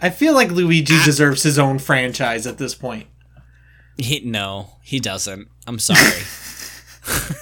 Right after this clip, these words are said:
Speaker 1: I just
Speaker 2: Luigi
Speaker 1: like
Speaker 2: wouldn't
Speaker 1: Luigi
Speaker 2: exist
Speaker 1: more.
Speaker 2: without Mario.
Speaker 1: I just
Speaker 2: Uh,
Speaker 1: like
Speaker 2: that's
Speaker 1: Luigi
Speaker 2: fine.
Speaker 1: so
Speaker 2: You
Speaker 1: much
Speaker 2: can,
Speaker 1: more.
Speaker 2: you can like Luigi more, but he, he fits into the Mario franchise.
Speaker 1: Uh,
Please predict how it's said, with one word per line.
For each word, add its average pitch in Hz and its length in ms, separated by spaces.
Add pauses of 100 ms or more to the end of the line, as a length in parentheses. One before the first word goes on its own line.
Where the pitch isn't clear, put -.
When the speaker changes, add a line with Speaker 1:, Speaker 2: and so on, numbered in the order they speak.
(760)
Speaker 1:
I 185 80
just 180 80
Speaker 2:
Luigi 196 120
Speaker 1:
like 185 180
Speaker 2:
wouldn't 156 160
Speaker 1:
Luigi 143 240
Speaker 2:
exist 117 400
Speaker 1:
more. 127 40
Speaker 2:
without 110 240
Mario. 95 560
Speaker 1:
I 233 140
just 285 220
Speaker 2:
Uh, 370 80 (160)
Speaker 1:
like 190 100
Speaker 2:
that's 294 180
Speaker 1:
Luigi 139 60
Speaker 2:
fine. 151 320
Speaker 1:
so 135 100
Speaker 2:
You 175 120
Speaker 1:
much - 60
Speaker 2:
can, 311 120
Speaker 1:
more. 139 120
Speaker 2:
you 208 100
can 302 180
like 143 280
Luigi 147 380
more, 113 320
but 131 280
he, 151 180
he 123 180
fits 160 300
into 131 100
the 110 100
Mario 95 300
franchise. 92 680 (360)
Speaker 1:
Uh, 127 340